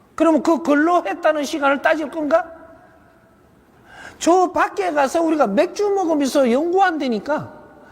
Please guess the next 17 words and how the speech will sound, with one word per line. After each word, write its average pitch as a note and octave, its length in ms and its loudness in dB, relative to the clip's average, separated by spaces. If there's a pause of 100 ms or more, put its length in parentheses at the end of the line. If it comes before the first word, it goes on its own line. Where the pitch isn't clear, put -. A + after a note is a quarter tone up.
(120)
그 D#4 200 2
근로 D#4 280 2
시간이에요? F#4+ 600 -4 (2250)
왜 F4+ 220 2
회사에다 F#4+ 560 0
묶어갖고 E4+ 1000 0
쇠가 G#4 420 -2
빠지게 D#4+ 380 0
여기서 E4+ 380 0
요거 D4 320 2
하는 D#4+ 260 -4
걸 C4 120 2
보이기만 B3 720 0
하려 E3 280 -2
그래? G#2 260 -10 (2500)
시간이 A#3 580 0
없어요. D#3+ 540 -6